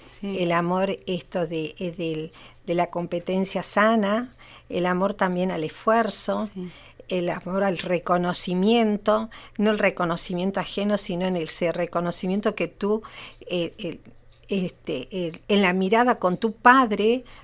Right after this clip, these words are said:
Speaker 2: lograste ese reconocimiento y para vos eso fue un gozo y un gran logro,
Speaker 1: Sí.
Speaker 2: eh, fue el éxito
Speaker 1: Sí.
Speaker 2: y que, y el éxito de una apertura hacia un nue-, hacia un camino que ya lo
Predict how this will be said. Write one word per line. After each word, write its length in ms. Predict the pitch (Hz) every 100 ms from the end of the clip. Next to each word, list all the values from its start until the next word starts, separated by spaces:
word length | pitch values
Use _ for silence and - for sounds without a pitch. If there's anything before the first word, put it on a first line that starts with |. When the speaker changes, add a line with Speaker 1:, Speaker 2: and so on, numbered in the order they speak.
| -
Speaker 2:
lograste 460 | 190 196 202 -
ese 220 | 208 - 170
reconocimiento 840 | 175 175 180 175 - 196 214 220
y 40 |
para 300 | 208 175 165
vos 380 | 170 202 202 - -
eso 320 | 214 - 190
fue 240 | - 180
un 200 | 175 170
gozo 420 | 170 190 196 -
y 120 | 175 160
un 140 | 160
gran 320 | 175 175 180
logro, 400 | 196 220 185 180
Speaker 1:
Sí. 80 | 185
Speaker 2:
eh, 80 | 175
fue 240 | - 202 190
el 80 | 196
éxito 640 | 226 - 202 - 185 202
Speaker 1:
Sí. 380 | 233 170 185 196 - -
Speaker 2:
y 160 | 208 185
que, 300 | 196 190 190
y 220 | 180 185
el 100 | 196
éxito 540 | 226 - 269 285 262 -
de 180 | 170 185
una 180 | 185 170
apertura 720 | - 180 - 226 247 269 - -
hacia 320 | 180 - 190
un 120 | 185
nue-, 180 | 202 - -
hacia 300 | 196 - 202
un 100 | 196
camino 760 | 190 196 208 269 285 339 370 -
que 160 | 190
ya 280 | 190 226 233
lo 300 | 247 202 214